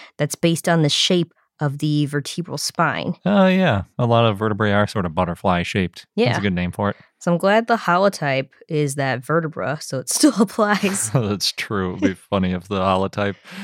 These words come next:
Speaker 2: like, the vertebra got removed from
Speaker 1: Yeah.
Speaker 2: it and there wasn't even a vertebra and it was named after a bone. It's not even in the animal
Speaker 1: <laughs>
Speaker 2: anymore. <laughs>
Speaker 1: And then the species name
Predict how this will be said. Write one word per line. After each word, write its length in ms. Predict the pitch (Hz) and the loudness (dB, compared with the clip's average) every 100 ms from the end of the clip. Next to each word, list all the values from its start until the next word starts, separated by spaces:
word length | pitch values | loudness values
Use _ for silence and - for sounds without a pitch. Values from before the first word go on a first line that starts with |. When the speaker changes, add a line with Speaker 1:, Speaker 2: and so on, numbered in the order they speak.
| 165 | -6
Speaker 2:
like, 140 | 120 95 | -2 0
the 100 | 95 | 0
vertebra 480 | 85 95 95 101 95 | 0 -2 0 0 0
got 220 | 95 98 | 0 0
removed 640 | 98 92 98 101 107 110 | 0 0 0 0 -4 -6
from 80 | 117 | -4
Speaker 1:
Yeah. 220 | 185 - - | 0 2 2
Speaker 2:
it 100 | 117 | 0
and 80 | 104 | -2
there 100 | 92 | -2
wasn't 320 | 92 95 92 | -2 -4 -4
even 220 | 101 95 | -4 -2
a 40 | 98 | -2
vertebra 420 | 104 104 101 107 | -2 -2 0 0
and 100 | 101 | 0
it 40 | |
was 100 | 95 | -4
named 260 | 90 95 98 | -6 -6 -6
after 380 | 98 95 104 95 | -6 -6 -4 -4
a 40 | |
bone. 420 | 92 101 98 104 107 | -2 -2 -2 -4 -4
It's 160 | 277 - | 0 2
not 200 | 247 202 | 2 0
even 160 | 190 | -2
in 80 | 196 | 0
the 140 | 269 208 | 0 2
animal 240 | - 208 | 0 0
Speaker 1:
<laughs> 0 | |
Speaker 2:
anymore. 260 | 107 208 - - - - - - - 123 147 _ - _ - - | -4 -8 -10 -18 -20 -18 -16 -10 -8 -8 -12 _ -20 _ -16 -14
<laughs> 200 | - 233 - - - - - - - - - | -2 0 0 -6 -20 -20 -18 -16 -18 -12 -2
Speaker 1:
And 160 | 190 | 2
then 120 | 185 175 | 2 2
the 80 | |
species 560 | 165 - 240 247 220 180 | 0 2 2 4 2 2
name 380 | 165 151 143 | 4 4 4